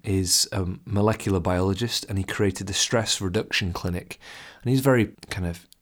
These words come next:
leading the way in bringing meditation mindfulness towards, you know, what we call the West, i-, as far back as the seventies, I think it was.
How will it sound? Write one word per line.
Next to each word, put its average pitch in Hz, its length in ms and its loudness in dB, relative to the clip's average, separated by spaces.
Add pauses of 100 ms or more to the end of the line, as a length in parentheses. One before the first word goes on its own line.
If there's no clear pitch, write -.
leading 98 460 2
the 92 100 2
way 92 280 2
in 87 120 0
bringing 90 560 -4 (420)
meditation 95 560 0
mindfulness 90 420 -2
towards, 87 380 -4
you 92 60 -6
know, 76 80 -12 (460)
what 110 120 -8
we 107 60 -8
call 90 180 -2
the 85 80 -4
West, 98 540 0
i-, - 320 -4
as - 240 -16
far - 240 -2
back - 180 -4
as 98 80 -2
the 90 60 -2
seventies, 101 580 0
I - 20 -6
think 85 200 -10
it 85 80 -8
was. 92 260 -10